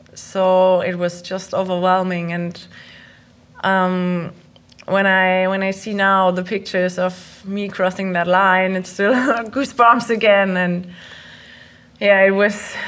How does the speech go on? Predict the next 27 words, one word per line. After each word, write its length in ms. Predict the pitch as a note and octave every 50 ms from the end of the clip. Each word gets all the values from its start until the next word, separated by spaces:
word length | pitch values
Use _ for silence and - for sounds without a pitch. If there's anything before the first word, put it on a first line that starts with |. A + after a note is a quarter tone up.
| - - - - - - - - - - _ _ - _ _ _ - _ -
you 80 | -
know, 260 | G3+ G3+ G3+ G3+ G3+
like, 320 | G3 - G3 G3 G3 G3 -
all 180 | - G#3 A3+ A3
the 120 | G#3+ G#3
pain 520 | G#3 - A#3+ G#3+ G#3+ G#3 G#3 G3+ G3 G3 G3
that 220 | G3 G3 G3 G3
you 440 | G3+ G3 G3+ G3 F#3+ F#3+ - - - -
went 320 | - G3+ G3 F#3 F#3+ F#3
through 380 | - - A3 G#3+ G#3 G#3 G3+ F#3
in 160 | - F#3 G3
the 100 | F#3+ F#3+
year 380 | F#3+ G3 G3 F#3+ F#3+ F#3+ F#3+ F3+
and 400 | D#3+ E3+ F3+ F#3 F3+ F3+ F#3 F3+ - - - - - - - - - - - - _ _ -
in 160 | - - F#3+ F#3+
all 180 | F#3 F#3 F#3
the 100 | F#3+ G3
trainings 440 | F#3+ - A3 G3 G3 G3 F#3+ F#3+ F#3
before, 500 | - G3 F#3+ F#3+ - G3+ F#3+ F#3+ F#3 F#3
it 140 | F#3 F3+ -
just 400 | - G3+ G3 - - - - -
fell 400 | - - - - G#3 G3 G3 G3
off, 340 | G3 G3 G3 G3 - - F#3+
and 140 | F#3 F3+
it 40 | F#3
was 300 | F#3 F3+ F3+ F3+ F3+ -
just 240 | - F#3 F#3 F3+ F3